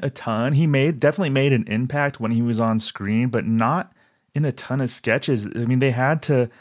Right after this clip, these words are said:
serve Steve Martin and Chevy, and Steve and Chevy and Marty each, it seemed like, got their, uh, each of them got their own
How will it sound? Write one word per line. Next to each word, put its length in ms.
serve 520
Steve 300
Martin 440
and 120
Chevy, 600
and 120
Steve 300
and 100
Chevy 280
and 100
Marty 360
each, 340
it 100
seemed 220
like, 160
got 260
their, 240
uh, 180
each 200
of 100
them 80
got 180
their 220
own 380